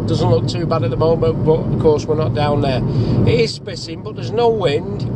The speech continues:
But again, when you get down there, Mother Nature just turns up and goes, "Hi, I'm Mother Nature,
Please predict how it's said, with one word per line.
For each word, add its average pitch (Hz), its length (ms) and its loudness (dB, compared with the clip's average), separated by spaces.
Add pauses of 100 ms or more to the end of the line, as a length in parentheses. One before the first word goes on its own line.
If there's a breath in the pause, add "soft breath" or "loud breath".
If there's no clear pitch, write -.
(640)
But 160 120 6
again, 175 280 -2
when 180 160 -4
you 170 80 -4
get 170 220 -6
down 165 280 0
there, 156 260 0
Mother 156 260 0
Nature 165 380 -2
just - 300 -4
turns 139 320 -6
up 156 180 -2
and 147 100 -2
goes, 131 300 -2 (340)
"Hi, 202 360 -2 (400)
I'm 262 200 -2
Mother 220 220 0
Nature, 208 580 -6